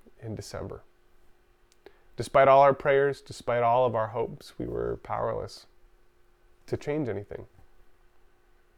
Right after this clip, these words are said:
Around that same time, a friend of mine who's cognitively impaired to a, to a part of his brain that didn't develop in the womb, uh, was accused and wrongly, wrongfully convicted of a crime that he didn't commit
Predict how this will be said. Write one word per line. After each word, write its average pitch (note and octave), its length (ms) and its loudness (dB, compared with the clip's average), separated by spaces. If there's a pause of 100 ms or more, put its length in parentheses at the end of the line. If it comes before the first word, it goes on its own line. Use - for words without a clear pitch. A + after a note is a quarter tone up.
(920)
Around D3+ 220 8
that D3+ 120 0
same D#3+ 240 0
time, C#3+ 340 0
a A2 60 -2
friend D3 340 0
of C3+ 120 -2
mine C#3 340 2
who's B2 200 -4
cognitively C3 720 0
impaired A#2 540 -4
to G#2+ 200 2
a, G2 40 -2 (140)
to B2 140 0
a G#2 60 2
part A#2+ 260 0
of G#2+ 80 -2
his G2 120 -6
brain A2+ 380 -2
that G#2 100 -4
didn't G#2+ 220 -6
develop G2 420 -6
in G#2 100 -8
the F#2+ 60 -8
womb, G#2+ 420 -8 (1400)
uh, A#2 200 2
was A#2+ 160 4
accused C#3 500 2
and A2+ 140 0
wrongly, A#2+ 500 2
wrongfully B2 400 0
convicted A2 440 -6
of G2 80 -8
a G2+ 40 -10
crime F#2 460 -8 (360)
that G2+ 120 -2
he G2+ 120 -4
didn't A2+ 260 -2
commit C3+ 400 -8